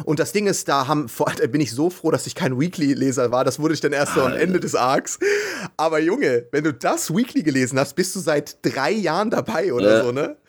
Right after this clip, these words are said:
Speaker 2: Der Wano-Arc ist ja mit Abstand der längste One-Piece-Arc bis jetzt. Und das ist
Speaker 1: Also,
Speaker 2: auch
Speaker 1: du musst vorstellen, der Wano hat, also,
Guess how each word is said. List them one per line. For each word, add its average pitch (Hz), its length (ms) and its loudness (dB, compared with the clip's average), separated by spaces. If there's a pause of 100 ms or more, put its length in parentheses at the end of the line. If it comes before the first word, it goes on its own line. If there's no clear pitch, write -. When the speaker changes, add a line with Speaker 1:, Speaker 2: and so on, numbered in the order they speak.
(100)
Speaker 2:
Der 104 120 -4
Wano-Arc 127 500 0
ist 123 140 -4
ja 123 100 2
mit 120 140 0 (160)
Abstand 127 560 0
der 107 80 2
längste 120 420 0
One-Piece-Arc 107 640 -4
bis 95 140 -8
jetzt. 90 340 -4
Und 110 100 -2
das 131 100 4
ist 123 80 -2
Speaker 1:
Also, 123 100 2
Speaker 2:
auch - 100 4
Speaker 1:
du 208 60 4
musst 240 140 0
vorstellen, 240 300 -2 (300)
der 180 100 2
Wano 240 180 2
hat, - 120 0
also, 196 160 0